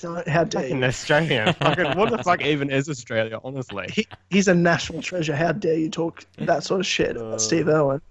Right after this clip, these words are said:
Speaker 1: And you call it, like, if I wanted to call him s-, her Steve Irwin, first of all,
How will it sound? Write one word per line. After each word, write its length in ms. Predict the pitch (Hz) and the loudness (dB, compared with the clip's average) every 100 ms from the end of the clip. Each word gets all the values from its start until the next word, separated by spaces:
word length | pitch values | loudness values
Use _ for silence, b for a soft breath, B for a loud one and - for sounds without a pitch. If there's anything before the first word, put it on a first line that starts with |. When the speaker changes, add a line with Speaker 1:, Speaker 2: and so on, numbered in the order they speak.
| - b b - | -20 b b 2
Speaker 1:
And 120 | 202 | 4
you 80 | 214 | 6
call 280 | 254 247 233 | 6 8 8
it, 100 | 226 | 6
like, 240 | 208 - B B B _ - | 4 2 B B B _ -8
if 140 | 202 | 2
I 60 | 226 | 6
wanted 220 | 214 247 | 8 6
to 40 | 240 | 4
call 160 | 233 | 2
him 60 | 190 | 2
s-, 300 | - - - 165 | 0 -6 -6 2
her 260 | 190 170 | 4 4
Steve 300 | - 190 170 | 0 -2 0
Irwin, 280 | 185 165 170 | 2 0 -4
first 220 | - 180 | -6 -4
of 100 | |
all, 60 | 160 | -4